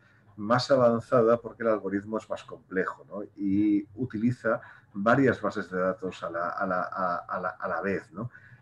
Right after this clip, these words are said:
Y entonces a partir de ahí, pues lo que hace es almacenarlos y los almacena como información que ya tenía y por tanto va a aplicar de la misma forma con el algoritmo que ya, que ya había, del que ya disponía antes. Es decir, eh,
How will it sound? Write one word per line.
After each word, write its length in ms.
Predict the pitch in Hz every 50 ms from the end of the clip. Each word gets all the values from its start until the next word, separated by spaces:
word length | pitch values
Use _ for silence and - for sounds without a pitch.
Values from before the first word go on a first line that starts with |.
| _ -
Y 60 | 98
entonces 220 | 95 - 113 113 123
a 60 | 117
partir 280 | - 107 101 127 120 113
de 100 | 117 120
ahí, 140 | 123 131 135
pues 180 | 139 127 110
lo 100 | 107 98
que 80 | - 101
hace 100 | 101 113
es 140 | - - 104
almacenarlos 960 | 98 90 95 95 95 - 110 113 135 147 143 139 139 147 170 180 - - -
y 100 | 117 110
los 180 | 104 110 98 101
almacena 360 | 95 98 95 - 107 120 117
como 260 | - 113 101 101 101
información 640 | 98 98 - - 101 95 98 - - 135 135 131 127
que 240 | - - 101 101 95
ya 220 | 120 139 143 143
tenía 500 | - 143 139 151 165 165 156 156 180 185
y 60 | 160
por 200 | - - 101 98
tanto 300 | - 107 104 104 110 117
va 100 | 110 107
a 20 | 104
aplicar 340 | - 107 104 101 110 107 117
de 60 | 117
la 100 | 110 101
misma 300 | 101 104 90 - - -
forma 360 | - 113 98 104 120 123 120
con 240 | - 110 107 107 117
el 120 | 113 107
algoritmo 480 | 92 85 82 85 87 87 98 95 - -
que 140 | - - 87
ya, 260 | 87 85 82 80 - - - - - - - - - -
que 120 | 101 92
ya 320 | 95 92 90 87 87 90 92 92 101
había, 360 | 101 98 95 92 87 87 87 85 85 82 82 85 -
del 160 | 90 87 98
que 120 | 101 92 87
ya 140 | 95 90 85
disponía 560 | 87 85 - - 92 90 87 87 85 85 82
antes. 280 | 80 - - - - _
Es 80 | - -
decir, 360 | 98 - - 107 98 - - - - - - - _ - - -
eh, 640 | 117 107 104 104 104 101 98 98 98 98 98 95